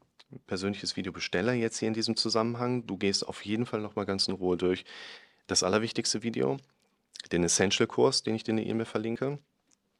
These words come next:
warum Aufschreiben so wichtig ist und wie du deine Ängste loswirst. Und das Problemregal verlinke ich dir auch mit da drin. Und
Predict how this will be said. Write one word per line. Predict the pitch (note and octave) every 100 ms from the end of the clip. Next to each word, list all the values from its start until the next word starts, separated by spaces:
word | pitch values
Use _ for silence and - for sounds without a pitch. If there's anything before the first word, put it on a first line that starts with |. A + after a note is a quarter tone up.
| _ - -
warum | F#2 F2 F#2
Aufschreiben | F#2+ G2 - F2+ F#2
so | F2+
wichtig | G2+ - A#2 A2+
ist | A#2 -
und | -
wie | -
du |
deine | F#2 E2+ F2+
Ängste | G2+ - A2
loswirst. | A2 A2+ - A#2+ B2
Und | F#2+
das | F2
Problemregal | - E2+ F#2 G2 F#2+ F2 F2
verlinke | - D#2+ -
ich | -
dir | -
auch | F#2
mit | - A2+
da |
drin. | A#2 A#2+ D3+ - - - - -
Und | - A#2+ C3